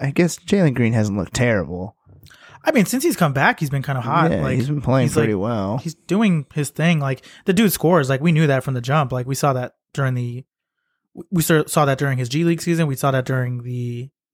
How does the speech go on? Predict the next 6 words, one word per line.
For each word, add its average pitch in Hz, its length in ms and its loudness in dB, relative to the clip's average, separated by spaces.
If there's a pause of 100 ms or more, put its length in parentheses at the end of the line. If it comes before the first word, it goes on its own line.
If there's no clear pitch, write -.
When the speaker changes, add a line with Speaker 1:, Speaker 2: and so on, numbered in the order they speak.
Speaker 2:
Summer 165 260 2
League 160 160 2
season 151 680 0
or 135 200 -8 (120)
period. 147 560 0
And, 123 240 -6